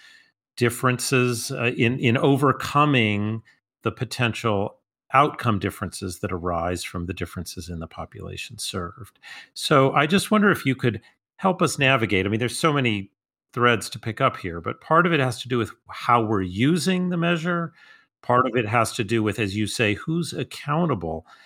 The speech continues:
You know, we, we have a long history of thinking that, you know, the hospital wasn't accountable. People walk in the door, they walk in, and the, the responsibility begins when they walk in the door.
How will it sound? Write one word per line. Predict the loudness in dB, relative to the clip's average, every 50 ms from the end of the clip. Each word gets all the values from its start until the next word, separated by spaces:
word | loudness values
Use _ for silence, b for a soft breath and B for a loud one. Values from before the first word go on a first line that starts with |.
| b b b b b _
You | 0 2
know, | 4 6 6
we, | 4 4 4
we | 4 6 6
have | 6 6
a | 6
long | 6 6 6 4 4
history | 4 4 2 2 2 0 2 4 6 6 4
of | 4 2
thinking | 0 -2 -2 0 2 2 2 2 2 0 2
that, | 2 2 2 2 -2 _ _ _ _ _ _ _ _ _ _ _ _ _ _ _
you | -4 -2 0
know, | 2 2 2
the | 2 4
hospital | 4 4 4 4 2 0 0 2 4
wasn't | 4 2 2 2 0
accountable. | 0 2 2 2 2 2 0 -4 -4
People | -6 -8 -6 -4 -2 0
walk | 0 0 0 0
in | -2 -4
the | -4 -2
door, | -2 0 2 4 4 4 4 4 0 -2
they | 0 0 2 2
walk | 4 2 0 0 0 -2
in, | -2 -2 0 0 -2 -2
and | -2 -2 0 0 0 -2 -4 -2
the, | -2 -2 -2 -2 -4 -6
the | -8 -6
responsibility | -6 -8 -6 0 2 2 2 2 0 -2 -2 -2
begins | -2 -2 -2 -2 -2 -4 -4
when | -4 -4
they | -4
walk | -2 -2 -2 -2 -4 -4
in | -4 -4
the | -4
door. | -2 0 0 2 2 2 2 0 -2